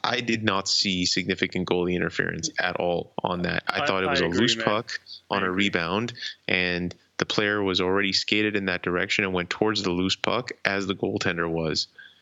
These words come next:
Speaker 1: The puck was knocked even looser, straight to, that should have been a Finland goal. I don't see any reason how that's overturned.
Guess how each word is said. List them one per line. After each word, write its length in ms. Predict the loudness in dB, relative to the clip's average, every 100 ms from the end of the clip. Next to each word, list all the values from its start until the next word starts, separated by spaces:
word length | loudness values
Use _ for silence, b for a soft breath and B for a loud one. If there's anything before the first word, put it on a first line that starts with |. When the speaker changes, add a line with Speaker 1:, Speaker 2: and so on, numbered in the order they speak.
| B _ _ _ -20 -4
Speaker 1:
The 260 | 0 2 0
puck 280 | -2 0 -2
was 140 | 0
knocked 380 | 0 0 0 -2
even 420 | 0 0 -2 -4
looser, 560 | 0 2 4 2 0 -4 b b _
straight 380 | -2 2 0 2
to, 320 | 2 2 0 -6 _ _ _ _ _ _ _ _ _ -12 -4
that 280 | 0 2
should 160 | 2 0
have 60 | 0
been 120 | -2
a 20 |
Finland 380 | -2 0 0 0
goal. 320 | 0 0 -4 _ _ _ -2
I 100 | 0
don't 140 | 0
see 180 | -2 -2 -2
any 260 | 0 0
reason 260 | 2 2 2
how 160 | 0 0
that's 220 | 0 0
overturned. 580 | 0 -2 0 -2 -4